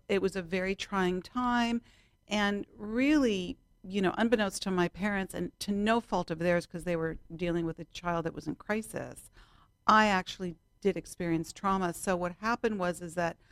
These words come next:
I started to feel anxiety, and it got worse. And then I was able to somehow manage it and shove it down. Then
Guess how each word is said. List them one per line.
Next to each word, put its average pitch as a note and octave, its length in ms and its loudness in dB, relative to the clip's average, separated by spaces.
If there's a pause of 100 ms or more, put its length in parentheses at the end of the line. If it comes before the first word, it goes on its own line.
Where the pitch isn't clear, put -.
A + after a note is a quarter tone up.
(440)
I F3 380 0
started F3 380 -6
to F3 60 -6
feel E3 540 -4 (100)
anxiety, F#3 840 0 (500)
and E3+ 400 0
it D#3 80 -10
got - 180 -4
worse. G#3+ 600 0 (140)
And E3+ 400 0
then E3+ 520 0
I E3+ 180 -2 (260)
was F#3+ 180 -4
able E3+ 220 -6
to F3 160 -8
somehow E3 360 -2
manage F3 520 0
it A3+ 200 -2
and E3 220 -6 (320)
shove E3+ 280 -4
it E3 100 -2
down. G#3+ 520 4 (400)
Then G3+ 600 0